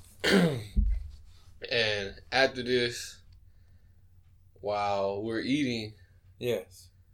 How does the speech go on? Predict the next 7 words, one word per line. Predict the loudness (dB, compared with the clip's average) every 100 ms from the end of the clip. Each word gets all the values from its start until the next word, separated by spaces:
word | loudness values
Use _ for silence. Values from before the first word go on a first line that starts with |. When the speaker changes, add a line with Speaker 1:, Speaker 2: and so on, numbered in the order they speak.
| -20 -20 -8
Speaker 1:
a | -8
piece | -2 -2 -2
of | -4
pizza, | -8 -10 -10 -12 -12 -14 -20 -20 -20 -20 -20 -20 -20 -20 -20 -20 _ -16
I | -8
hope | 0 0 2
everybody | 2 2 0 0 2 0 -4